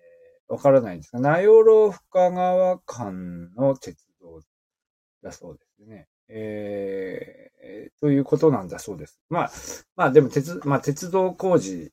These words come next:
えー、というのが、<laughs> えー、北海道の鉄道工事っていうのは多分人を動かす以上に、多分物を動かすという意味でも、えー、非常に大きな意味を持っていたので、非常に急いでこれを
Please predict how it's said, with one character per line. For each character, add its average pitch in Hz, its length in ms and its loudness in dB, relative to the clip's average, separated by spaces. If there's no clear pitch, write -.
え 117 280 -2
ー、 - 40 -20
と 147 120 6
い 143 100 6
う 147 120 10
の 131 120 0
が、 131 160 0
<laughs> - 200 -20
え 123 120 -4
ー、 - 0 -
北 127 160 -14
海 170 40 6
道 151 120 6
の 113 100 -6
鉄 110 260 -8
道 127 120 -2
工 127 140 -4
事 104 100 -14
っ - 20 -20
て 107 60 -14
い - 20 -10
う 90 40 -14
の - 20 -16
は 90 60 -20
多 131 140 0
分 95 180 -10
人 135 380 2
を 127 160 -4
動 127 140 -2
か 127 160 -6
す 107 160 -12
以 92 100 -12
上 90 220 -16
に、 90 200 -20
多 - 100 -10
分 92 120 -14
物 123 320 -2
を 98 160 -6
動 101 120 -12
か 98 140 -12
す - 160 -20
と 92 120 -16
い 92 120 -18
う - 100 -20
意 107 180 -14
味 90 60 -20
で - 120 -20
も、 143 260 -6
え 107 220 -8
ー、 - 20 -12
非 110 140 -10
常 120 200 -4
に 120 120 -4
大 131 160 2
き 107 120 -12
な 95 100 -8
意 113 100 -6
味 101 140 -8
を 92 80 -10
持 107 160 -10
っ 104 40 -18
て - 200 -18
い 92 120 -16
た 107 120 -12
の 104 160 -10
で、 131 360 0
非 110 160 -12
常 120 180 -6
に 110 260 -8
急 151 220 0
い 131 40 2
で 92 100 -10
こ 90 160 -14
れ 87 60 -14
を 85 100 -18